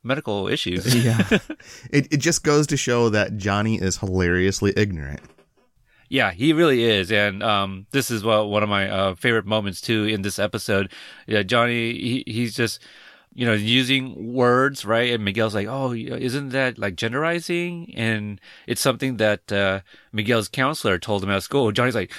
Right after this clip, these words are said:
Speaker 1: "No more listening to your counselor. Listen to your sensei. Uh, do fifty <laughs> push-ups on your knuckles." <laughs> Like, that's punishment. I just thought it was funny. I was like, it's just,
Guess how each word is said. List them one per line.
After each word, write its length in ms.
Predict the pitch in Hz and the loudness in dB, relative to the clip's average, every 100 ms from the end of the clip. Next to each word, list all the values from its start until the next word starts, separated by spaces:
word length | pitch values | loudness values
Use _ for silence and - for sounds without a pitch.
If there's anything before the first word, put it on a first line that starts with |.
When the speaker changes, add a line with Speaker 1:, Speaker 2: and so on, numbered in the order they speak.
| - | -4
Speaker 1:
"No 140 | 170 | 0
more 160 | 196 190 | 2 4
listening 240 | 151 151 131 | 2 0 -2
to 80 | |
your 60 | 135 | -4
counselor. 440 | 98 120 - 90 | -2 -4 -2 -2
Listen 220 | 98 160 156 | 0 0 0
to 100 | 143 | -4
your 100 | 120 | -4
sensei. 440 | 147 131 101 80 - - - | -2 -2 -2 -4 -10 -20 -6
Uh, 420 | 127 113 113 117 110 | 0 4 4 4 4
do 120 | 190 | 2
fifty 220 | 185 185 | 2 0
<laughs> 100 | - | 0
push-ups 280 | 180 170 143 | 2 2 0
on 60 | |
your 100 | 139 | 0
knuckles." 420 | 127 127 104 95 - - | 0 0 -2 -2 -6 -2
<laughs> 140 | 214 - | 0 2
Like, 360 | 220 180 - _ - 226 | 2 0 -4 _ -14 -6
that's 180 | - 147 | 0 0
punishment. 680 | - - 156 131 - - 120 | 0 0 2 0 -2 -4 -2
I 80 | 120 | -2
just 220 | 135 135 | -2 -2
thought 120 | 131 | 0
it 40 | 123 | 0
was 120 | 113 | -2
funny. 220 | 127 117 | -2 0
I 20 | |
was 80 | 107 | 0
like, 160 | 113 98 - - - - | -2 -2 -12 -14 -14 -2
it's 240 | 147 - | -2 0
just, 260 | 143 - | 0 0